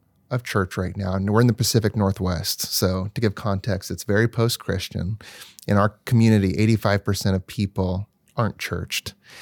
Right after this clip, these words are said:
And so it's not simply that they don't have time for church or aren't interested. There's almost a skepticism about church.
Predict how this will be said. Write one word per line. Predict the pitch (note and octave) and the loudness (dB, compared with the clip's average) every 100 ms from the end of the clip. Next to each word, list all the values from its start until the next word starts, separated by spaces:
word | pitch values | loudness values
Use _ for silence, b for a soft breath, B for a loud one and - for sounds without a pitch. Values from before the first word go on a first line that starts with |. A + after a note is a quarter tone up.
| B B | B B
And | G2 G2 | 0 0
so | - A2 G2+ G2 | 4 4 6 4
it's | G#2 B2 | 2 4
not | A#2+ D3 - | 4 4 4
simply | C#3 C3 A2 | 2 4 2
that | G2+ - | 2 0
they | G2 | 0
don't | G#2+ G#2 - _ _ _ | 0 0 -4 _ _ _
have | G#2+ - | -6 -2
time | - B2 B2+ | 2 2 2
for | A#2+ | 0
church | - A2+ G#2 | 0 0 0
or | |
aren't | G2 A2 | -2 -2
interested. | A2 C3+ - C#3 | -2 -2 0 0
There's | A#2 A#2 | 4 4
almost | A#2 G#2+ | 4 2
a | |
skepticism | - - G#2 - C3+ - B2+ C3 | -4 0 0 0 -4 0 2 2
about | B2 B2+ B2 | 0 -2 -2
church. | - C3 C#3 - - | -4 -4 -4 -8 -12